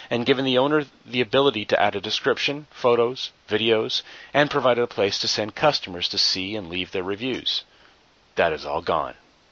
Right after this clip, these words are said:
<laughs> In focusing on content, communities, and collections, Google has hung out a new and bold sign. If you haven't gotten the message yet, it should finally be clear in the release of their new and improved G plus.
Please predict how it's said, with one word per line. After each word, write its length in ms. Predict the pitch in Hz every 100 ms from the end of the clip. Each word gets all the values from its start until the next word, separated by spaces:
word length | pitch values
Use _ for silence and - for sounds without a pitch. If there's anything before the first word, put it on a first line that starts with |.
| _ - -
<laughs> 800 | - - 156 - - - - - 180
In 140 | 156
focusing 600 | - 202 - 196 180 160
on 160 | 143 156
content, 540 | 147 120 101 78 80 - - - -
communities, 540 | 113 104 117 127 127
and 180 | 113 120
collections, 640 | 139 127 92 - 82 85 - - _ -
Google 320 | 110 110 127
has 200 | 113 95
hung 260 | - 98 110
out 160 | 110
a 80 | 95
new 320 | 80 92 117
and 140 | 87 73
bold 260 | 85 98
sign. 400 | - 101 69 64 - _ - - - -
If 220 | 92 -
you 140 | 185
haven't 260 | 190 175 185
gotten 220 | 180 180 185
the 60 |
message 440 | 196 190 - 107 98
yet, 240 | 104 120 _ _
it 160 | 104 -
should 220 | - 107
finally 440 | - 147 208 226
be 160 | 220 220
clear 400 | - 196 202 233
in 80 | 185
the 80 | 135
release 360 | 131 160 196
of 140 | 156 127
their 140 | 127
new 220 | 135 180
and 80 | 170
improved 440 | 127 - 160 175 127
G 160 | 151
plus. 480 | 170 123 90 - -